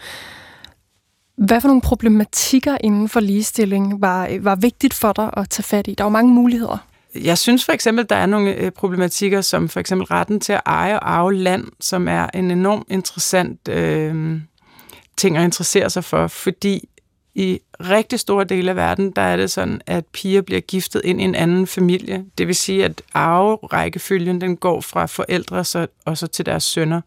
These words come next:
Speaker 2: Så det vil sige, at, øh, også incitamentet til at uddanne, øh, folks døtre er meget lille i det, at hun,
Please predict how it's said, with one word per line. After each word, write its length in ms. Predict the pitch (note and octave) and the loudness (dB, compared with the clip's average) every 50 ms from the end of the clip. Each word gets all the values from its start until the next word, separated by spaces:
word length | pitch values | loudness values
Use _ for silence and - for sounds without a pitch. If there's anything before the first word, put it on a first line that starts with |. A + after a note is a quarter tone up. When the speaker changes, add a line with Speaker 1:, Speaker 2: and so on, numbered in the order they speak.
| _ _ - - - - - - - - | _ _ -20 -20 -20 -20 -20 -20 -20 -16
Speaker 2:
Så 140 | - - G3+ | -8 -2 2
det 100 | G3+ G#3+ | 2 4
vil 80 | G#3+ G#3 | 4 2
sige, 360 | - - - A3+ A#3 A#3+ - | 2 0 2 4 4 4 4
at, 260 | - F#3 F3 - - - | 2 0 -2 -6 -10 -12
øh, 180 | - - - - - | -8 -6 -6 -4 0
også 240 | G#3 G3 G3 - A#3 | 0 0 2 2 2
incitamentet 720 | G#3 - - A3 - - G#3+ G#3+ G#3+ A3+ A#3 - - - | 0 0 -2 0 2 4 4 4 4 2 0 -2 -4 0
til 120 | - A3+ | 2 2
at 120 | A#3 - | 2 2
uddanne, 680 | - G3+ G#3 A3 - A3+ G3 F#3+ G3+ F#3+ F#3 F3+ F#3 - - - | 2 2 2 2 4 2 2 2 0 0 0 0 -2 -4 -4 -4
øh, 220 | F3+ F3+ F3 F3 E3 - - _ _ | -2 -2 -2 -2 -6 -8 -14 _ _
folks 360 | - - G3 - - - - | -2 0 0 0 0 -2 -4
døtre 380 | - - A3 G#3+ - A3+ A3+ G#3 - _ - - - - - - - - | 0 0 0 0 2 0 -2 -2 -2 _ -20 -20 -20 -20 -20 -20 -10 -2
er 120 | F3 F#3 | 0 2
meget 340 | F3+ F3+ F3 F3 F#3 G3+ G#3 | 4 4 4 4 2 0 0
lille 280 | G3+ A#3+ C4 B3+ C#4 - | 0 0 0 0 -2 -2
i 80 | - | -4
det, 220 | F#3+ - - G3+ G3+ | -4 0 0 2 2
at 140 | G3+ G3 - | 0 -2 -4
hun, 380 | - G3 G3 F#3+ F#3+ F#3 - | -4 -2 0 0 0 -2 -6